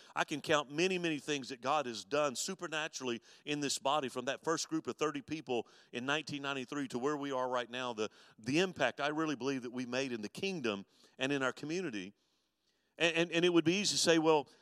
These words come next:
you know, if you leave, then what's gonna happen to all of that?" Well, nothing changes. The same God that did all of that and brought us to this point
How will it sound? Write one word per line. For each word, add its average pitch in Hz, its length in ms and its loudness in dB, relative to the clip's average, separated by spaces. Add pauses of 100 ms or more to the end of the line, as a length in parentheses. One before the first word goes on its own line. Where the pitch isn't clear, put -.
(180)
you 160 160 2
know, 180 100 10
if 147 100 6
you 170 160 2
leave, 175 600 4 (440)
then 170 120 6
what's 202 180 4
gonna 185 180 6
happen 202 380 0
to 156 140 -2
all 113 200 2
of 87 100 -10
that?" 69 380 -8 (1200)
Well, 214 340 2 (580)
nothing 175 500 -2
changes. - 760 -8 (880)
The 151 80 0
same 220 320 2
God 202 240 6
that 175 160 -2
did 160 140 4
all 233 300 4
of 214 100 2
that 190 220 4
and 160 120 -6
brought 156 220 4
us 143 100 -2
to 214 120 -6
this 247 260 2
point 131 420 -2